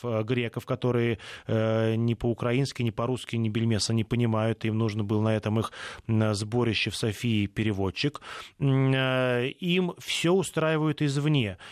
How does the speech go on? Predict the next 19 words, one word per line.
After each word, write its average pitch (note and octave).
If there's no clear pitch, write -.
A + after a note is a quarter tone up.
Их C3
поздравляют B2+
американские A2
власти G#2+
в G2+
лице G#2+
посла. B2
Первый, A2+
с -
кем G#2+
встречается, A2
э, G#2+
но, A#2
но A#2
этот, A2+
э, A2
г-, A2
господин A2
Думенко, B2+